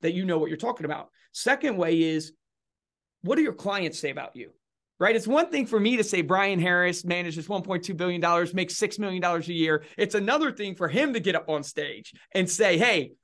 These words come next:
I make six million dollars a year, and Luke Acree at Reminder Media, they are incredible and they help me with all my drip marketing." Like, that's a lot more powerful. So how do you showcase in your drip marketing client testimonials?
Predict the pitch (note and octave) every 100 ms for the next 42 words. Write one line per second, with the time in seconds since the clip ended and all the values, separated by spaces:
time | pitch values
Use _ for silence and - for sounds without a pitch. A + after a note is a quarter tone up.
0 | - C4 B3+ A3+ A3+ A3+ A3 G3 F#3+ D#3+
1 | F3 A3 A3+ F3+ F#3+ G#3+ A3+ F#3+ G3+ F#3+
2 | E3+ E3 E3+ D3+ D#3 F#3+ A3 A#3+ - _
3 | F3+ A3 G3 E3 F3+ F3 F#3 G#3 E3 E3+
4 | E3+ E3 D3+ D#3 D3+ D3 D3 D#3 D3 C#3
5 | - _ _ - - G3 C#4 - G3 E3+
6 | F3+ G#3+ A3 G#3 F#3 F3+ F#3+ G#3+ G3 -
7 | D3 - F3+ E3+ - E3+ G3+ A#3 A#3 -
8 | - A#3 A#3 A3+ G#3+ F#3 G3+ G#3+ G#3 F#3+
9 | G3 F#3 A#3 A#3+ E3 D#3 D#3+ - _ _
10 | - F3+ F3+ F#3 F#3 F#3 A3 F3 - -